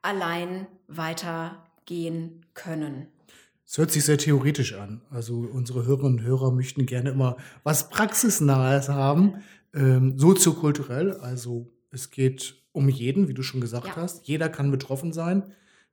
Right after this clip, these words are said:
Speaker 2: Der Unfall ist manchmal näher, als man denkt. Ist leider so, ist unsere tägliche Praxis.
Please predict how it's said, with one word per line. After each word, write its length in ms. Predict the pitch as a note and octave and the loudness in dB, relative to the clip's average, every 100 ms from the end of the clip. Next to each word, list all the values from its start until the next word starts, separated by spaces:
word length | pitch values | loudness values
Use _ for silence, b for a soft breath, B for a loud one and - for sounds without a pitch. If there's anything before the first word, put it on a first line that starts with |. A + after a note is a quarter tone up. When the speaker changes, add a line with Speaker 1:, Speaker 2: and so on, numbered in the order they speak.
| - | -4
Speaker 2:
Der 140 | C3 B2+ | -2 2
Unfall 840 | C#3+ D#3+ E3 D#3+ E3 E3+ C#3 - _ _ _ - | 0 0 -2 0 2 0 -4 -14 _ _ _ -6
ist 520 | D#3 - - - - | -2 -2 -4 -6 -6
manchmal 760 | C#3+ C3+ D#3 - D#3 D3+ D3 C#3+ | -4 -4 -6 -6 -2 0 0 0
näher, 320 | C3+ D3+ D3+ | -2 -2 -4
als 260 | C#3+ C#3+ - | -4 -6 -4
man 140 | B2+ | -2
denkt. 480 | B2 G#3+ A#3 - - | 2 2 0 -4 -12
Ist 160 | D3 E3 | -8 -4
leider 300 | D3+ D#3 C#3+ | -2 -2 -4
so, 160 | D3+ | -2
ist 100 | C#3 | -4
unsere 220 | C#3 C#3+ | -4 -6
tägliche 400 | C#3 C#3 C#3+ B2+ | -4 -6 -6 -10
Praxis. 640 | B2+ C3 C3+ F3+ F3+ - | -10 -12 -8 -4 -2 -4